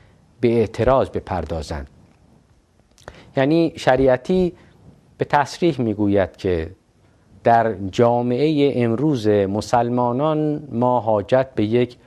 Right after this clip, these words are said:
لوثر مسلمان داریم، به مصلحان معترضی نیاز داریم تا یک خانه تکانی فکری و فرهنگی رو در جامعهٔ اسلامی سامان بدن.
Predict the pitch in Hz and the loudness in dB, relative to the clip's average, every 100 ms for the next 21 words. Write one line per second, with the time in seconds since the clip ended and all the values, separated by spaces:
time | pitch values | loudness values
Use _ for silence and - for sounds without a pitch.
0 | _ _ - 107 107 98 - 147 127 117 | _ _ -4 0 0 0 0 2 2 2
1 | 104 90 107 98 101 117 110 92 87 82 | -2 -2 0 0 0 -2 -2 0 0 -2
2 | 80 82 95 98 - - - - _ - | -6 -4 -2 -2 -4 -16 -20 -20 _ -4
3 | 107 - 113 104 147 139 131 123 117 113 | -4 -2 -2 0 0 0 0 0 2 2
4 | 104 - 117 180 160 151 139 131 123 117 | 0 0 2 0 0 0 2 2 2 0
5 | 98 107 107 104 104 95 - - _ _ | 0 2 4 2 -2 -4 -12 -20 _ _
6 | _ - 104 107 123 139 - - 113 110 | _ 0 2 2 0 0 -6 0 2 2
7 | 107 - 107 - 110 127 151 - 113 - | -2 -2 -2 0 0 0 -2 -2 -4 -4
8 | 113 104 92 - 101 92 104 95 131 147 | -2 0 0 -2 -2 -2 -4 -4 -4 0
9 | 131 123 113 104 101 - - _ _ - | 0 2 2 2 2 -4 -20 _ _ -4
10 | 104 98 95 90 87 80 - 92 95 110 | -2 0 -2 -2 -4 -6 -6 -4 -2 -2
11 | 113 107 - 107 113 123 85 80 73 | -2 -2 -2 0 0 -2 -2 -6 -8